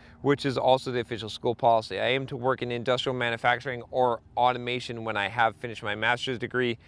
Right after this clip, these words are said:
programming their big machines." So, here's what I'd say, okay? I'm just gonna have to, a lot of you are gonna disagree with me and you're gonna say, "Oh yeah, he needs to learn Linux and Windows." I, I get it,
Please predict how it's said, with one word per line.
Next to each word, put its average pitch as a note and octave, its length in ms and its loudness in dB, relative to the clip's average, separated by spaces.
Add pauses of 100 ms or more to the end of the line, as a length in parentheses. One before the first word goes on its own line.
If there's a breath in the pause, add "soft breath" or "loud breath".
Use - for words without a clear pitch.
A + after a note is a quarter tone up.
(260 loud breath)
programming C3+ 480 2
their A#2 140 2
big G2+ 260 -2
machines." - 680 -10 (960 loud breath)
So, F3 400 6 (1800)
here's G3+ 220 4
what G3+ 80 6
I'd D#3 140 2
say, A#2+ 220 0
okay? D3+ 220 2
I'm E3 140 4
just D#3+ 160 -10
gonna F3+ 140 -4
have D#3+ 140 0
to, C3+ 140 -4 (240)
a D#3 80 -6
lot E3 200 4
of C#3+ 100 -6
you D3 80 -4
are - 20 -4
gonna C3 140 -4
disagree A#2 460 -4
with G#2+ 120 -4
me A#2 80 -8
and A2 60 -8
you're G#2+ 80 -6
gonna G#2+ 80 -6
say, A2+ 200 -2
"Oh A2+ 120 4
yeah, G#2 240 2
he A2+ 140 -4
needs A2+ 160 -6
to A#2 80 -8
learn A2+ 180 -2
Linux A2 400 -4
and F#2 260 -8 (220)
Windows." A2+ 680 0
I, C3+ 300 2
I C#3+ 60 4
get A#2+ 220 -2
it, G#2+ 120 -4